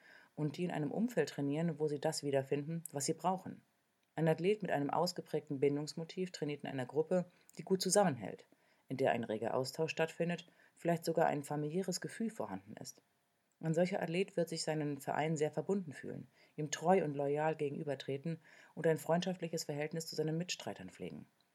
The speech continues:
Das Schlimmste für solch einen Athleten wäre es, über längere Zeit alleine zu trainieren und das Gefühl zu haben, ausgegrenzt zu sein. Er wird wahrscheinlich auch im Wettkampf besser performen und glücklicher sein,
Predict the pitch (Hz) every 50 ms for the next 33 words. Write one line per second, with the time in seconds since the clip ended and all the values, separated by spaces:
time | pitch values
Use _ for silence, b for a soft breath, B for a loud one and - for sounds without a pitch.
0 | _ _ - - 160 156 - 185 220 269 277 - - 175 - 160 - 160 165 160
1 | 160 151 151 143 131 - - 147 147 139 143 135 127 139 151 165 180 185 180 180
2 | - B B B B B B B _ - 165 156 156 151 151 165 175 170 147 151
3 | - - 160 - - 139 135 127 127 139 156 160 - 180 - - - 170 170 175
4 | 180 185 180 180 160 156 151 - - 151 - - - 240 240 - 175 151 139 135
5 | 143 143 - 151 165 160 - 147 - - 101 95 92 95 - - 87 - 92 -
6 | - - - _ _ _ _ _ _ _ _ - - 147 139 156 160 - 156 156
7 | - 170 170 175 180 170 - - - 156 151 156 156 147 185 180 - - 156 139
8 | - - 147 151 - 147 - - 160 147 - - 151 160 170 180 160 151 - -
9 | 139 135 156 151 143 160 156 147 156 160 160